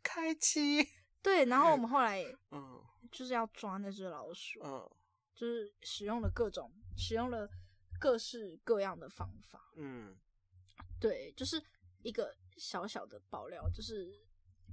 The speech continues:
Speaker 2: 但大家应该也觉得，就是小吃店的环境也不会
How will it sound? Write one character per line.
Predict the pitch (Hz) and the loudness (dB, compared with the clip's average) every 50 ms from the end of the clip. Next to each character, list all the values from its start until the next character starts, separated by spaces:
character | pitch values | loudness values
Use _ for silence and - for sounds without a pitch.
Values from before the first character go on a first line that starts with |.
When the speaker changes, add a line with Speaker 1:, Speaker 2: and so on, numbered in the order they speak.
| - - - | -16 -8 0
Speaker 2:
但 | - 415 392 359 | 2 2 2 4
大 | - 370 339 320 | 4 4 4 4
家 | 302 | 2
应 | 320 330 | 0 -2
该 | 320 349 330 226 | -2 0 0 0
也 | 175 | -2
觉 | - - - 160 160 | -6 -10 -10 -10 -10
得， | - | -10
就 | - - | -10 -10
是 | 240 254 | -10 -8
小 | - - - - | -8 -10 -10 -10
吃 | - - - - - - - - 208 202 | -10 -10 -10 -10 -10 -10 -10 -10 -10 -10
店 | 202 - 247 202 160 165 | -10 -10 -10 -10 -10 -10
的 | 180 180 180 190 - | -12 -12 -12 -12 -14
环 | - _ 202 180 131 170 185 | -18 _ -14 -14 -12 -12 -12
境 | - - 202 175 | -10 -10 -12 -12
也 | 156 - | -14 -18
不 | _ - - | _ -18 -12
会 | 208 - - 269 - | -4 0 0 0 0